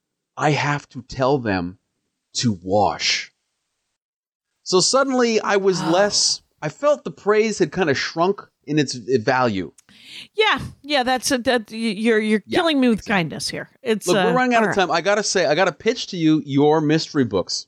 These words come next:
Speaker 1: that
Speaker 2: Yeah.
Speaker 1: you're gonna write. And y-
Speaker 2: Okay, but, but here's, but how many,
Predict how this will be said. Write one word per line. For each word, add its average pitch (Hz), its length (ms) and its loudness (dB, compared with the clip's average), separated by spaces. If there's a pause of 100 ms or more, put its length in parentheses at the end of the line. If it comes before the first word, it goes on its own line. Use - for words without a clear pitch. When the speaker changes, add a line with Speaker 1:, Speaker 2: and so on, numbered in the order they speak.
(140)
Speaker 1:
that 120 160 -8
Speaker 2:
Yeah. 254 80 0
Speaker 1:
you're 165 80 4
gonna 160 180 2
write. 131 460 0 (400)
And 156 200 0
y- - 240 -12 (760)
Speaker 2:
Okay, 269 380 0
but, 247 140 -2 (220)
but 262 140 0
here's, 381 260 2
but 269 300 -6
how 269 180 0
many, 370 220 -2